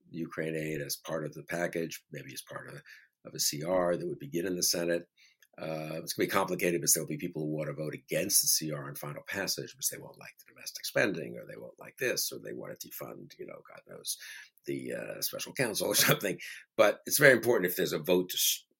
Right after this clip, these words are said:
clean vote on Ukraine aid, which there could be, right, to strike the Ukraine aid, let's say, from the back. Very important for McConnell, I think, to be able to show,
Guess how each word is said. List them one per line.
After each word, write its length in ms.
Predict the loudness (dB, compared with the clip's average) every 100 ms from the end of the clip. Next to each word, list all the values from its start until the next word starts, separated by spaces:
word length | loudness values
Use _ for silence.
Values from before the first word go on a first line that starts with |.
| _ _ _ -6
clean 340 | 4 8 8
vote 240 | 6 4 4
on 140 | 0
Ukraine 380 | -2 -2 -2 0
aid, 220 | 0 -2
which 100 | -4
there 120 | -6 -4
could 180 | -4
be, 200 | -4 -6
right, 160 | -8 -12
to 100 | -4
strike 420 | -4 0 -2 -2 -6
the 100 | -8
Ukraine 420 | -8 -10 -10 -8
aid, 220 | -10 -10
let's 180 | -4 -4
say, 120 | -4 -4
from 160 | -6
the 80 | -6
back. 180 | -10 -12 -16 -14 4
Very 140 | 8
important 320 | 8 6 2 -2
for 80 |
McConnell, 380 | -6 -2 -2 -2
I 40 | -4
think, 180 | -6
to 60 | -6
be 40 |
able 100 | -6
to 80 | -4
show, 400 | -2 -2 -2 -6